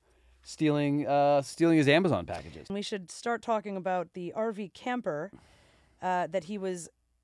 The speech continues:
Speaker 2: visibly naked and highly <laughs> uncooperative
Speaker 1: I think
Speaker 2: in.
Speaker 1: that's act-, actually, that's the name of my biography. Visibly naked and
Speaker 2: <laughs>
Speaker 1: highly uncooperative. I think
Speaker 2: Oh,
Speaker 1: that would
Speaker 2: boy.
Speaker 1: be, that would actually be a really, really appropriate, uh, name for,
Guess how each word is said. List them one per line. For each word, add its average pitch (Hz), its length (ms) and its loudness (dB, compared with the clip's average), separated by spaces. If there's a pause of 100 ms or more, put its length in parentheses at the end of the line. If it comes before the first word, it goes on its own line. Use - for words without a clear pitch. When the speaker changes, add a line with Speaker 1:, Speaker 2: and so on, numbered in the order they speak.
Speaker 2:
visibly 214 520 -4
naked 208 320 -2
and 180 140 -2
highly 220 320 0
<laughs> 214 100 -2
uncooperative 214 720 -2
Speaker 1:
I 208 120 6
think 262 100 6
Speaker 2:
in. 196 60 6
Speaker 1:
that's 165 180 6
act-, 143 320 0
actually, 123 500 2
that's 135 320 0
the 117 220 0
name 117 420 2
of 95 180 -4
my 101 140 -2
biography. 85 920 -10
Visibly 151 580 2
naked 127 480 2
and 107 260 -4
Speaker 2:
<laughs> 302 180 6
Speaker 1:
highly 135 580 4
uncooperative. 107 960 -4
I 262 220 -6
think 262 120 -6 (1000)
Speaker 2:
Oh, 240 680 6
Speaker 1:
that 123 160 4
would 123 80 -2
Speaker 2:
boy. 110 400 0 (340)
Speaker 1:
be, 127 60 -2
that 165 80 2
would 151 120 4
actually 135 380 2
be 110 160 0
a 104 40 0
really, 98 520 -2 (220)
really 98 260 -2
appropriate, 104 680 -4
uh, 107 380 -2
name 107 260 -4
for, 110 300 -6